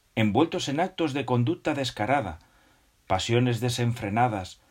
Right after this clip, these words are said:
excesos con la bebida, fiestas descontroladas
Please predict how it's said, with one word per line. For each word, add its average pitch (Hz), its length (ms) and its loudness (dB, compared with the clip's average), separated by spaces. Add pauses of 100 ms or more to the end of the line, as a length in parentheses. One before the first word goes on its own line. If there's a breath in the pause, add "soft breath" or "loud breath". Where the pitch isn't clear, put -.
(320 soft breath)
excesos 151 640 0
con 123 160 0
la 120 100 4
bebida, 101 520 -2 (520 soft breath)
fiestas 113 480 0
descontroladas 104 1080 -2